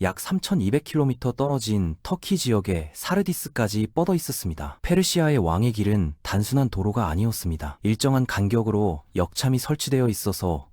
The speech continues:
말을 교체할 수 있었고 숙박시설과 식량 공급처도 마련되어 있었죠. 페르시아인들은 여기서 멈추지 않았습니다. 이 주요 경로에서 갈라져 나가는 작은 길들을 통해 인도 아대륙과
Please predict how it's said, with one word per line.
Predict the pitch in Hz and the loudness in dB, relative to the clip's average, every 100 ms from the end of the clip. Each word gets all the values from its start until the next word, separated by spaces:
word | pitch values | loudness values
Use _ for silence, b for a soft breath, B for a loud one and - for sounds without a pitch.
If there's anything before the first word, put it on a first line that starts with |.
| - | -4
말을 | 82 87 110 | 0 2 0
교체할 | - 92 - 123 | 0 -4 0 0
수 | 113 87 | 0 -4
있었고 | - 90 - 92 110 | -4 -6 -6 -6 -6
숙박시설과 | - - - 160 - 143 131 120 113 107 | -8 -8 -4 -2 -2 0 0 2 2 0
식량 | - 165 170 165 | 0 0 2 2
공급처도 | - 101 101 - - 101 | 2 2 2 0 -2 0
마련되어 | 80 92 101 95 | 2 2 2 0
있었죠. | 85 - - 76 - - | -2 -6 -10 -10 -12 -2
페르시아인들은 | 175 180 - 180 147 117 113 107 82 | 2 2 2 2 2 2 2 2 0
여기서 | 92 95 127 | -2 -2 -2
멈추지 | 120 90 95 131 139 | -2 -2 -4 -2 0
않았습니다. | 92 107 - 87 71 71 | 0 -2 -2 -4 -6 -6
이 | 107 143 | -4 -4
주요 | 139 117 147 | -2 2 2
경로에서 | 156 113 117 120 117 | 2 2 2 2 -2
갈라져 | - 95 107 123 | -4 0 0 2
나가는 | 120 92 95 101 92 80 | 2 2 2 0 0 -4
작은 | - 87 113 127 | -4 -2 0 0
길들을 | 110 104 107 | 0 2 0
통해 | 101 - 87 80 | 0 -2 -2 -2
인도 | 90 104 123 139 85 | 0 0 2 2 2
아대륙과 | 85 107 98 - 98 | 2 0 -2 -2 0